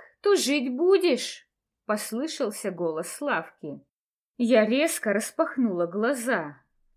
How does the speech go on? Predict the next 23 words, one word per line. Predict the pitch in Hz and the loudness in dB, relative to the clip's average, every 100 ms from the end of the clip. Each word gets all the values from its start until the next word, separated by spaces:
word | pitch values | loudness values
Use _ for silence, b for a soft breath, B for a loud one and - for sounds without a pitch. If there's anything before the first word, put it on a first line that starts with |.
| _ | _
Тут | 180 180 | -8 -6
же | - 202 | -4 -2
ударил | 220 196 269 240 196 185 | 0 0 0 0 -2 -2
яркий | 175 214 196 196 | -2 -2 -2 -6
солнечный | 214 - 214 208 202 - 208 | -8 -2 -2 -2 -6 -6 -6
свет, | - 233 330 240 - _ _ - | -6 -2 0 0 -4 _ _ -8
ослепляя | 208 240 269 269 320 339 214 | -6 -4 -4 -2 0 0 -2
на | |
секунду. | 208 - 285 285 220 170 151 135 _ _ _ _ _ | -4 -8 -8 -4 -2 -2 -8 -10 _ _ _ _ _
Охнув, | - 226 196 - 226 214 - | 0 0 0 -4 -6 -6 -8
я | 202 190 | -4 -4
зажмурилась. | 202 202 233 254 220 165 151 - - _ _ _ _ | -4 -2 0 2 0 -2 -4 -8 -14 _ _ _ _
Мысли | 180 185 190 190 202 | -6 -2 -2 -2 -4
спутались, | 202 - 302 269 190 170 - | -6 -6 -6 -4 -6 -6 -10
во | 175 220 | -6 -6
рту | 220 240 | -4 -6
пересохло. | 220 247 302 - 359 277 - 170 147 _ _ _ _ - | -4 -6 -6 -2 0 0 -4 -6 -8 _ _ _ _ -8
"Господи, | 202 339 - - 196 156 175 160 _ _ - | 0 0 0 -4 -6 -4 -8 -8 _ _ -8
это | 202 226 | -4 2
не | 247 339 | 2 2
сон! | - 392 381 196 143 - _ _ | 2 4 4 2 -2 -14 _ _
Я | - 185 226 | -4 -2 0
вижу! | 233 415 453 247 214 139 | 2 2 2 2 -2 -4